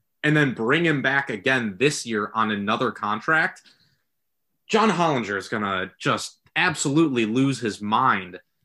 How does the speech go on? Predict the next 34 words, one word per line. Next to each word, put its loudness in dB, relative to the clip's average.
Um, -2
like, -6
that -2
is -2
another 0
thing 2
where 4
it's 0
like, -2
with -2
these -4
contracts 2
sometimes -2
with -12
Troy -2
Weaver, 0
and, -2
like, -2
I 0
love 0
the 2
guy, 0
but -2
he -16
does 2
some -8
goofy, -2
goofy -4
things -4
with -4
his -8
free -2
agency -10
money. -20